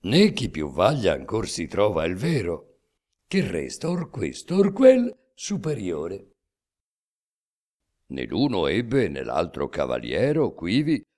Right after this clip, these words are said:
gran forza il debito e l'onore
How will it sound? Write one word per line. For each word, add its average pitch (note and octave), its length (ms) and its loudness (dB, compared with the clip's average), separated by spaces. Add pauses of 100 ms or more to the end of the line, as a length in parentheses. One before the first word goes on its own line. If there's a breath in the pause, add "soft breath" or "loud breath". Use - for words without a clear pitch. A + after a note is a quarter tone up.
(100)
gran C#2+ 380 -4
forza F2+ 520 -2
il B1+ 220 -4
debito B2 680 4
e A2+ 40 4
l'onore A#2 720 4